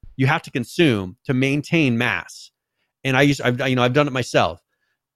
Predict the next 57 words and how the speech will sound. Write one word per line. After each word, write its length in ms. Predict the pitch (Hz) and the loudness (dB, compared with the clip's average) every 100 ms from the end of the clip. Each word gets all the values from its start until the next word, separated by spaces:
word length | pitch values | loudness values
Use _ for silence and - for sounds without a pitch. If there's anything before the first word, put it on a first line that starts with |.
| _ _ _ _ - | _ _ _ _ -14
She 200 | - 147 | -10 -6
can't, 500 | - 170 95 - - _ _ _ - | -2 -2 -2 -12 -20 _ _ _ -12
especially 460 | 131 190 190 185 | 0 4 4 6
on 120 | 165 147 | 4 4
the 80 | |
meals 260 | 135 139 123 | 4 2 2
that 120 | 120 | 0
they're 100 | 120 | -2
providing 400 | 110 110 107 95 | 0 0 0 -2
him. 120 | 82 - - | -6 -16 -8
You 120 | 123 | -8
cannot 680 | - - 170 165 156 139 - | -8 -2 0 2 2 0 -2
ma-, 160 | 123 120 | -6 -6
maintain 480 | 131 127 120 131 117 | -4 -2 -2 -2 -4
that 80 | 107 | -4
mass. 200 | 95 104 | -6 -6
It 60 | |
just 200 | 135 156 | -6 -4
didn't, 200 | 165 135 | -2 -2
that, 140 | 151 131 | -4 0
for 100 | 175 | 2
me, 180 | 214 170 | 4 6
that 120 | 143 | 4
just 180 | 135 117 | 0 0
broke. 320 | 139 139 - _ - | 2 2 0 _ -8
It's 120 | 143 | -2
like, 200 | 143 143 _ _ - | -2 -2 _ _ 0
you're 140 | 147 | 4
going 320 | 180 214 190 - _ _ - | 6 6 4 -4 _ _ -4
out 220 | 139 185 | 0 0
of 80 | 208 | 0
your 120 | 165 | 0
way 360 | 139 147 147 117 | 2 4 4 2
to 100 | - | 0
make 160 | 131 131 | -2 -2
everything 340 | 143 185 180 | -2 0 -2
realistic 480 | 143 143 139 - 113 | 0 2 2 0 -6
in 60 | 113 | -4
the 80 | |
world. 340 | 101 101 90 82 _ _ _ _ | -2 0 -2 -4 _ _ _ _
But 120 | 165 | -2
because 320 | 139 135 165 156 | 0 0 0 0
you 120 | 180 | 0
want 200 | 175 165 | 2 2
that 240 | 151 151 151 | 2 0 0
character 420 | - 147 147 117 | 0 2 2 -4
for 120 | 95 | -10
some 440 | 107 139 156 151 113 | -4 -2 0 -2 0
weird 320 | 120 143 127 | 2 2 4
reason, 320 | 120 131 101 | 2 2 0
you 80 | 101 | -6
just 200 | 104 107 | -8 -4
want 260 | 120 143 - | -2 0 0
that 200 | 135 - | -4 -2
character 440 | 127 127 - 104 | 0 0 -2 -2
in 140 | 127 | 2
there, 300 | 120 90 80 | 2 0 -4